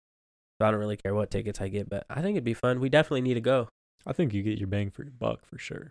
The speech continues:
Speaker 1: Hey, double date.
Speaker 2: Let's do it.
Speaker 1: Let's do it.
Speaker 2: Now, before we end episode forty-nine of Bar Top Sports Talk, I did wanna give one little last tidbit about the N F L draft.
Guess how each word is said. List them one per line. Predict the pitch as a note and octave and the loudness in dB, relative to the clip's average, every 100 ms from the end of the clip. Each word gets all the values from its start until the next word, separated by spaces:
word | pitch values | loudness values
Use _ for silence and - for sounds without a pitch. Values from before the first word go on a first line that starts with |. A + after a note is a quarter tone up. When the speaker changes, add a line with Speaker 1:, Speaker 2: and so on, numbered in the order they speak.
| - | -6
Speaker 1:
Hey, | C3 A2+ _ _ - | -4 -4 _ _ -2
double | G2+ G2 | 0 0
date. | G2+ C3 B2+ - _ _ _ _ _ _ - | 4 4 4 -6 _ _ _ _ _ _ -4
Speaker 2:
Let's | F#2+ | 0
do | F#2+ C#3 | 0 -2
it. | C#3+ - | -6 -6
Speaker 1:
Let's | G#2 | -6
do | G2+ B2+ | -2 0
it. | A#2 - _ _ _ _ - | -2 -6 _ _ _ _ 0
Speaker 2:
Now, | A2 | 4
before | G#2+ - D3+ D#3+ | 4 2 2 4
we | C3 A#2+ | 4 0
end | - A#2 G2+ F#2+ - _ | 0 0 0 -2 -8 _
episode | - A2 - G#2 | -6 -4 -2 -2
forty-nine | - A2+ G#2 F#2+ F#2+ F#2 | 0 -2 0 0 0 0
of | F#2 | 0
Bar | F#2+ F#2+ | 0 0
Top | - - | -2 -6
Sports | - - G#2+ - | -6 -6 -6 -2
Talk, | A2 - _ - | -2 -2 _ -2
I | |
did | G#2+ | 2
wanna | E3 C#3+ | 4 4
give | A#2+ A#2 G2 | 4 2 2
one | A2+ C#3 B2+ C3+ | 0 2 0 -2
little | B2+ A#2 G#2+ A#2+ _ _ _ - | 0 2 2 0 _ _ _ -6
last | A2+ G2+ G2+ - | 0 0 -2 -4
tidbit | A2 F#2+ G2 - - | -4 0 -2 -2 -4
about | A#2 G#2 G2+ - | -2 2 0 0
the | A#2 | -6
N | - | -6
F | - | -4
L | A2+ A#2 | -4 -4
draft. | - - C#3+ - | -6 -10 -10 -18